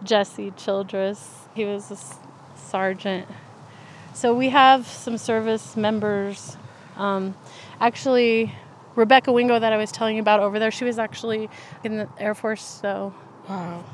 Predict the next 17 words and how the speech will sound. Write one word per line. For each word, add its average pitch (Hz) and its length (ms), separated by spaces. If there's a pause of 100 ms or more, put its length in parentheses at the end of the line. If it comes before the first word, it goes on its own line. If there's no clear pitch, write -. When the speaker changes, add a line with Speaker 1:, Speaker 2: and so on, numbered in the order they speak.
(400)
Speaker 1:
Over 277 480
on 240 340
this 254 240 (1200)
path 262 380
over 269 320 (180)
here 240 380
is 240 120
a 233 260 (760)
stone 240 320
for 233 240
John 226 440
Larimer, 254 520
who 226 420 (560)
also 247 640 (480)
served 240 280
our 226 140
country 233 680